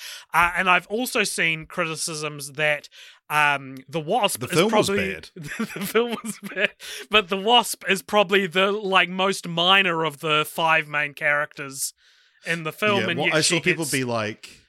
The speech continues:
Speaker 2: um, "Actually, it could be referring to Janet Van Dyne, as she also
Speaker 1: Hmm.
Speaker 2: played the Wasp," and it's like,
Speaker 1: Which
Speaker 2: it's very much not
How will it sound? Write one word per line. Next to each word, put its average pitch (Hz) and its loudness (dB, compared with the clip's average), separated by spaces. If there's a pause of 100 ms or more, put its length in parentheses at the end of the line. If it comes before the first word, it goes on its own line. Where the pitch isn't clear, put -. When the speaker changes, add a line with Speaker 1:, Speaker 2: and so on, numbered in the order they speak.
(180)
Speaker 2:
um, 107 -8 (340)
"Actually, 120 -6
it - -12
could 131 -6
be 120 -2
referring 101 -6
to 95 -8 (160)
Janet 113 -4
Van 90 -14
Dyne, 80 -14
as 82 -18
she 92 -10 (120)
also 110 -6
Speaker 1:
Hmm. 151 -8
Speaker 2:
played 85 -12
the 82 -16
Wasp," 82 -18
and 101 -12
it's 76 -14
like, 90 -10
Speaker 1:
Which 190 -6
Speaker 2:
it's 95 -14
very 92 -10
much 87 -10
not 92 -16